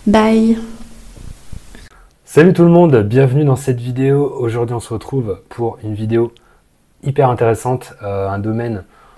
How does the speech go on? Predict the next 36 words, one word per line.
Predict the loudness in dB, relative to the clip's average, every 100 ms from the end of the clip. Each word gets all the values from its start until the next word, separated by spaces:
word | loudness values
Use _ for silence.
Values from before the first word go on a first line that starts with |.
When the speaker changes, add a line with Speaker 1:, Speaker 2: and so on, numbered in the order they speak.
| _ _ _
Speaker 2:
dont | -14
j'ai | -8 -4
jamais | -2 0
parlé | 0 0 2 2 0
et | -4 -8 -6
du | -8
coup, | -10 -4
bah, | -4
je | -4
voulais | -6 -4
inviter, | -6 -10 -8 -6
euh, | -4 -6 -8
une | -8 -6
personne | -8 -8 -8 -8 -10 -16 _ _ _
qui | -16 -6
va | -6
pouvoir | -6 -8
nous | -6
parler | -2 -2
de | -4
tout | -10
ça, | -8 -8 -8 _ _ _
à | -14
savoir | -8 -4 -4 -4
Louise, | -4 0 0 -2 -10 -18 -4
et | -4 -4
on | -6
va | -6
parler | -6 -8
aujourd'hui | -8 -8 -8 -8
de | -6 -8 -8 _ _ _ _
naturopathie. | -4 -4 -4 -2 -2 -2 -14 _ _ _ -6 -6 -8
Bienvenue | 0 2 2 0
à |
toi | 2 0 0 -2
Louise. | -2 0 0 -2